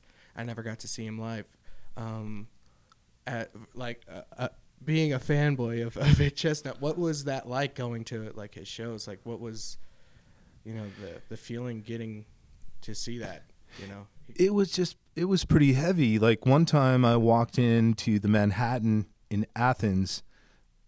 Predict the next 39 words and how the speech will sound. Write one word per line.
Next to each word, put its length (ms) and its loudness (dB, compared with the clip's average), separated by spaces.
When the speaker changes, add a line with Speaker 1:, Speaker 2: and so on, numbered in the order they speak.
Speaker 2:
This 240 -4
was 180 -4
the 100 -16
second 480 -4
time 240 -2
I'd 160 -2
seen 260 2
him, 220 0
'cause 160 -2
I 80 6
saw 260 6
him 100 6
once 280 4
in 80 2
Charlotte 600 0
at 140 -2
a 40 2
restaurant, 680 -2
like, 180 -6
on 80 0
a 40 -2
Sunday 480 2
brunch 580 0
show. 500 -2
Speaker 1:
Yeah, 100 -14
yeah. 160 -18
Speaker 2:
And 160 2
it 120 2
was 120 -2
surprising 800 -2
'cause, 400 -6
you 160 0
know, 240 4
um, 260 2
it 40 -4
was 120 -2
packed 300 2
full 200 2
of 220 0